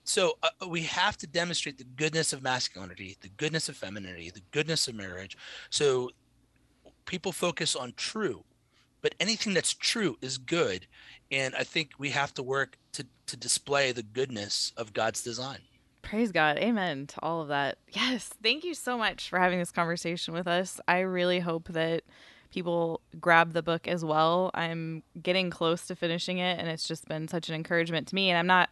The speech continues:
Speaker 2: I'm not a dude, but it's kinda like you said at the beginning, it really is just a reminder of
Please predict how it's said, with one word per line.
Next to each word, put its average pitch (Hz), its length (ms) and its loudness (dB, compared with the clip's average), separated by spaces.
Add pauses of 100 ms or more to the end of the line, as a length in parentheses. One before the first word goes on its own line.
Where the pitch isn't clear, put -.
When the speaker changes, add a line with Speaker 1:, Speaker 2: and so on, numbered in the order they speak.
(120)
Speaker 2:
I'm 185 80 4
not 214 160 10
a 180 60 6
dude, 170 500 6 (360)
but 208 280 10
it's 214 180 2
kinda 247 220 6
like 196 180 4
you 208 80 0
said 190 120 2
at 165 60 0
the 170 60 -4
beginning, 175 500 2
it 190 60 4
really 226 340 6
is 196 200 2
just - 440 0
a 175 120 4
reminder 165 680 4
of 156 360 0